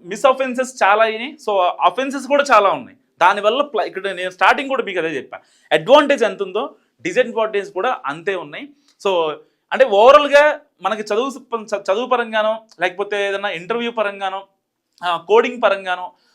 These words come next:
హాస్పిటాలిటీ సంబంధించో, లేకపోతే ఇంకా ఏదైనా సరే, ఆ, ఒక హబ్ గురించో, నాలెడ్జ్ హబ్‌ల గురించో, వాటి గురించి, వీటి గురించి మనం బేసిక్‌గా మనం సెర్చ్ చేస్తూ ఉంటాం, అన్నిటి గురించి మాట్లాడుకుంటూ ఉంటాం. So, ఆ,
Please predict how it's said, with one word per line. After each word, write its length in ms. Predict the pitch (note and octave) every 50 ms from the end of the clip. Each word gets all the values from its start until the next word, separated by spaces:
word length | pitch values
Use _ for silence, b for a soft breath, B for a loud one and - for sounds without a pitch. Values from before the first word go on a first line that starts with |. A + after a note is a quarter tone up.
| _ _ -
హాస్పిటాలిటీ 540 | G3+ G#3+ G#3+ A3 A3 G#3+ A#3 A3+ - A3 A3
సంబంధించో, 680 | A3+ G3+ F#3+ G3 G3 F#3+ F#3 F3 D#3+ F#3 F3+ F3+ F3+ _ _ _ _ _ _ E3+
లేకపోతే 680 | F#3 F3+ F#3 G#3 G#3 G#3 G3+ G3 F#3+ F#3 F3 F3 - _ _ -
ఇంకా 120 | A#3 C#4
ఏదైనా 340 | B3+ B3 C4+ D4 D4 C4 G#3+
సరే, 180 | B2+ B2+ G2+ - _ _ _ _ -
ఆ, 100 | F#3+ G3
ఒక 140 | G3 A3
హబ్ 340 | A3+ G#3 - G3 - E3+ F#3+
గురించో, 400 | G3+ G3+ G#3 G3+ G3 D#3 F#3 G3+
నాలెడ్జ్ 360 | G3 E3+ F3 F#3 G3+ F#3 D#3+
హబ్‌ల 200 | F#3+ F3 E3+ F#3
గురించో, 400 | F#3 F3+ E3+ F3 E3+ D#3 E3+ F3
వాటి 240 | E3+ E3+ F3+ F#3 G3+
గురించి, 260 | F#3+ G#3 G3+ F#3+ F#3
వీటి 160 | G3+ F#3+ E3+ F#3
గురించి 200 | F#3+ F#3 F#3+ A#3
మనం 280 | A#3+ A#3 A3 G#3+ G#3 - _ _ G3
బేసిక్‌గా 400 | E3 D#3+ F#3+ A#3 A#3+ B3 A3 B3+
మనం 200 | A#3+ A#3 A3 -
సెర్చ్ 260 | - F#3 F#3+ - -
చేస్తూ 220 | A3 G#3+ - G#3+
ఉంటాం, 280 | G3+ G3+ G3 G3 A3 G#3+ G#3+ b b b b b -
అన్నిటి 240 | F3 G#3 B3 A#3+ A#3
గురించి 180 | A#3+ A3+ A3
మాట్లాడుకుంటూ 560 | F#3 F3 F#3 G3 G#3 G#3+ G#3 G#3 G#3 G#3 G3+
ఉంటాం. 280 | G3 G3 G3 G3+ A3 A3 b b b b _ -
So, 360 | G#3 G3+ F#3+ F#3 F#3 F3 D#3+ E3 B B B -
ఆ, 320 | F3+ F3+ E3+ E3+ E3+ E3+